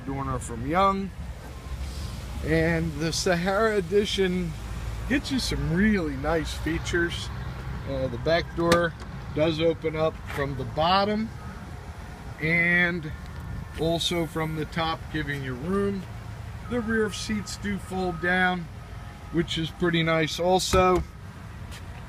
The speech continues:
That closes back up. Inside we do have power, uh, door locks on the doors, and the power mirrors are here in the middle.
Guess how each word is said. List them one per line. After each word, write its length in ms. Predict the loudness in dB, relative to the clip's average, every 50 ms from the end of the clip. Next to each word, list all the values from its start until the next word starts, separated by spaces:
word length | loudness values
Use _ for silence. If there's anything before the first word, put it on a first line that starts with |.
| -12 -12 -12 -12 -12 -12 -12 -14 -14 -16 -16 -14 -14 -14 -8 -4
That 200 | -4 -2 -2 -2
closes 500 | 4 8 10 10 10 10 6 2 -6 -8
back 420 | -6 -4 -2 0 0 0 0 -2 0
up. 220 | 0 0 0 0 -4 -10 -12 -12 -12 -12 -12 -12 -12 -12 -12 -12 -12 -12 -12 -12 -12 -12 -12 -10 -10 -10 -10 -10 -10 -4 -2
Inside 680 | 0 0 0 0 0 0 4 6 6 6 6 4 2 -2
we 120 | -6 -6 -4 -4
do 180 | -2 -2 0 4
have 240 | 6 6 6 6 4 0
power, 520 | 4 8 8 8 8 8 4 2 2 4 6
uh, 220 | 6 6 6 4 0 -2 0
door 240 | 4 6 6 8
locks 760 | 8 10 10 10 10 8 6 -2 -10 -8 -4 -2 -2 -2 -4 -4 -8 -10 -10 -10 -8 -8 -8 -8 -8 -8 -6 -2 -2 -2 -2 2
on 220 | 2 2 4 4 2
the 80 | -2 -2
doors, 760 | 0 4 6 8 8 8 8 6 4 2 2 2 0 0 -2 -4 -8 -8 -8 -8 -10 -10 -10 -10 -10 -10 -10 -10 -10 -10 -10 -8 -8 -8 -6 0 2
and 580 | 4 4 6 4 4 4 4 2 2 0 -2 -4 -6 -8 -8 -6 -6 -6 -6 -6 -6 -4 2
the 100 | 2 2 4
power 420 | 6 6 6 6 6 6 2 0
mirrors 480 | -2 -2 -2 0 0 0 0 0 0 0
are 120 | 0 0
here 280 | 0 0 0 2 2 2
in 100 | 2 0
the 60 | -2
middle. 400 | 0 4 6 8 8 8 6 4